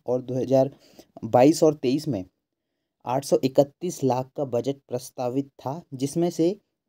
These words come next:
चार सौ साठ लाख ही खर्च हो पाया। मतलब बजट की कोई कमी नहीं है, जल्द ही आपको भर्तियां देखने को मिलेंगी। तो ये सारा अपडेट, आपका लेटेस्ट अपडेट इसमें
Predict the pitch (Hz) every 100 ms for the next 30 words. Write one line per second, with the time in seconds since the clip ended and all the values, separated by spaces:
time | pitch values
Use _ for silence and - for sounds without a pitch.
0 | - 139 139 147 - 170 - 139 151 151
1 | 120 123 131 - 123 180 - 131 - 185
2 | 214 _ _ - 139 113 95 101 113 -
3 | 139 123 127 139 - 143 - 127 151 147
4 | 139 139 135 147 151 214 _ _ _ 123
5 | 110 131 143 165 180 170 147 - 151 120
6 | 117 135 131 113 110 113 110 110 110 127
7 | 135 135 135 117 110 131 131 107 110 131
8 | 139 _ _ - 113 110 120 120 120 113
9 | - 117 110 120 - 151 - 117 110 117
10 | 117 - 117 139